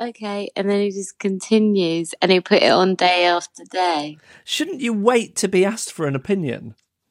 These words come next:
Speaker 1: No, 'cause isn't that part of, like, um, you're married, like, when you said your vows, what you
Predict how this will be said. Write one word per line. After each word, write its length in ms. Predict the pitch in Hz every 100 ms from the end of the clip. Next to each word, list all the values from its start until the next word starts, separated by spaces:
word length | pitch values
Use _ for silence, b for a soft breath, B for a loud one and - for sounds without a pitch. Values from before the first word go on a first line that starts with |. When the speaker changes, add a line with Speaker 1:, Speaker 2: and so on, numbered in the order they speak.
| _ _ _ - B B B -
Speaker 1:
No, 180 | 359 330
'cause 200 | 302 -
isn't 320 | 339 330 349
that 240 | 311 302 -
part 300 | - 302 269
of, 100 | 226
like, 220 | 233 - -
um, 240 | 226 233 -
you're 240 | 247 285
married, 500 | 262 254 254 180 170
like, 340 | 175 147 - B B B _
when 180 | 226 240
you 100 | 254
said 360 | 233 262 240 233
your 160 | 226
vows, 560 | 214 240 214 156 147 160
what 240 | 185 -
you 220 | 214 208